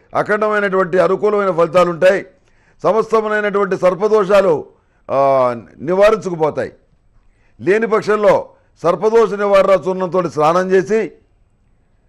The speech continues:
సుబ్రహ్మణ్యేశ్వర స్వామి ఆలయానికి వెళ్ళి అక్కడ స్వామివారికి పాలాభిషేకం చేయించడం వల్ల కూడాను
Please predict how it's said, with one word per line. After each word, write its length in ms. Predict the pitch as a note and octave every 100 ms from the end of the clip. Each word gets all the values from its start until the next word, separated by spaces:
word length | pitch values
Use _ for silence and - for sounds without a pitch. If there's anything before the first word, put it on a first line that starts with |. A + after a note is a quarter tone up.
| _ -
సుబ్రహ్మణ్యేశ్వర 560 | E3+ A3 A3+ A3 F#3+ G3
స్వామి 260 | G3 G3
ఆలయానికి 440 | F3 F3+ F#3+ F#3+ F3
వెళ్ళి 400 | F#3+ G3+ A3 - _ _ _ _ _ _ _ C3+
అక్కడ 440 | E3 G#3+ E3+ F#2 - _ -
స్వామివారికి 500 | E3 G#3+ A3 A3 F#3
పాలాభిషేకం 640 | D#3 F#3 G#3+ G#3 G3 G3+
చేయించడం 380 | G3 F#3+ D#3 F#3
వల్ల 160 | F3+
కూడాను 480 | E3+ F3 F3 E3+ D#3